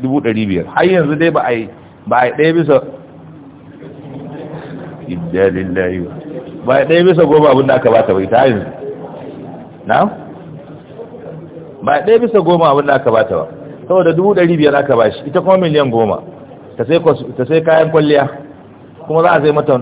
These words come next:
za a bata na mota daga baya. Shi fa baban. Na? In ƙara mana ba da su, gaskiya. Hadda wofi.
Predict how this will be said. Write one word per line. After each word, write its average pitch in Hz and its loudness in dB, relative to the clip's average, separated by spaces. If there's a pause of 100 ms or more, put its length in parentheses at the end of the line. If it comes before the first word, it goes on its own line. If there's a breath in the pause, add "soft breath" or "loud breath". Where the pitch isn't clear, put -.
(100)
za 151 2
a 147 2
bata 143 2
na 120 2
mota 120 2
daga 90 2
baya. 87 2 (180)
Shi 185 0
fa 175 4
baban. 123 4 (1300)
Na? 151 2 (2500)
In 120 -4
ƙara 135 4
mana 139 4
ba 151 6
da 131 -2
su, 104 -8
gaskiya. 123 0 (840)
Hadda 160 2
wofi. 127 4